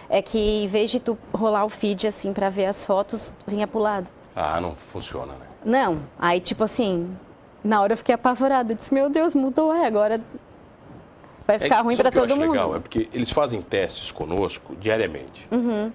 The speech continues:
Speaker 2: Né? E a nossa usabilidade é que determina como eles vão recriar os aplicativos.
Speaker 1: Sim.
Speaker 2: E a gente nem sabe que eles estão nos testando constantemente.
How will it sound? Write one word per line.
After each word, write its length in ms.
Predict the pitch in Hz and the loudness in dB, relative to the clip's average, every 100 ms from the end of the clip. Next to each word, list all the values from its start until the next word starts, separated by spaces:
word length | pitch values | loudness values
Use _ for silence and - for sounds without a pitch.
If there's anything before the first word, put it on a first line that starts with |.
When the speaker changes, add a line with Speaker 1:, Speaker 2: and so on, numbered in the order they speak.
| - | -6
Speaker 2:
Né? 160 | 78 | -2
E 60 | 82 | 0
a 60 | |
nossa 280 | 101 143 - | 2 0 0
usabilidade 760 | 107 92 85 78 78 107 92 95 | 0 0 -2 -6 0 0 0 -4
é 40 | |
que 120 | - | -2
determina 680 | 117 117 147 101 104 113 135 - - - - | -2 -2 -2 0 0 0 -4 -8 -20 -18 -4
como 300 | 175 190 156 | -2 0 0
eles 160 | 147 | 0
vão 220 | 120 123 | 0 0
recriar 480 | 120 131 131 110 101 | 0 -2 0 2 2
os 200 | 113 113 | 2 0
aplicativos. 760 | 117 120 117 135 - 107 - - | -2 -2 -2 -2 0 -4 -4 -4
Speaker 1:
Sim. 360 | - 226 247 | -2 0 2
Speaker 2:
E 40 | 247 | 0
a 40 | |
gente 260 | 131 156 160 | 0 -2 -2
nem 120 | 220 | -2
sabe 420 | - 139 113 85 | 0 0 0 -2
que 100 | 95 | -4
eles 140 | 87 | -4
estão 240 | 87 - 101 | -4 -4 -4
nos 160 | 101 | -4
testando 440 | - 98 - 95 95 | -4 -6 -2 -2 2
constantemente. 720 | 95 - 92 - 143 95 - | 2 2 0 -4 -6 -6 -8